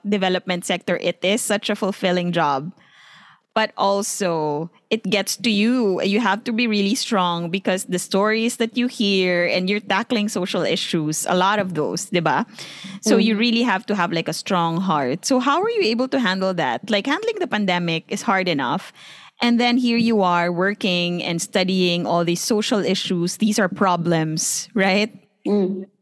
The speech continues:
Speaker 2: Mm.
Speaker 1: And that gets to you sometimes.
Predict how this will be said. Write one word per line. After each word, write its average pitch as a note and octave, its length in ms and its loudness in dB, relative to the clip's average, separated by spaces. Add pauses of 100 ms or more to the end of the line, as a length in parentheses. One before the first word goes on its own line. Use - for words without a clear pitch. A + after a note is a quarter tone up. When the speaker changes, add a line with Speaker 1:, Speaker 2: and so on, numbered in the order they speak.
(280)
Speaker 2:
Mm. F#3+ 340 0 (560)
Speaker 1:
And C4 160 2
that - 160 -6
gets B4+ 160 0
to A4+ 100 0
you B4 140 0
sometimes. F#3+ 1000 -2